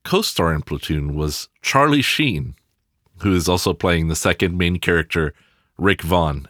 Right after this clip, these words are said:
A K A Wild Thing, the pitcher that they apparently get released from jail, or they just had tabs on him and knew when he was getting out.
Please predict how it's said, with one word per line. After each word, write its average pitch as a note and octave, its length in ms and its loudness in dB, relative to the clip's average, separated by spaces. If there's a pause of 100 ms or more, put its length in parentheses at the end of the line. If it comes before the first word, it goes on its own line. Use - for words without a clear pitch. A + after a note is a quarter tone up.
A F2+ 120 2
K D2+ 440 -2
A C2 80 -8 (160)
Wild E2 380 2
Thing, C#2+ 360 -8 (1000)
the A2 100 0
pitcher - 400 0
that E2 180 0
they D#2+ 120 0
apparently F2 420 0
get D#2 240 -2 (500)
released G2 400 0
from A2+ 220 0
jail, C3+ 320 -2 (340)
or F2 160 2
they D#2+ 160 0
just E2 240 -4 (240)
had G#2 220 -4
tabs A#2 280 -2
on E2 140 -2
him D#2+ 160 -2
and D#2 120 -2
knew E2+ 120 0
when E2 120 -2
he E2 100 0
was D#2 160 -2
getting D#2 260 -2
out. D#2 180 -6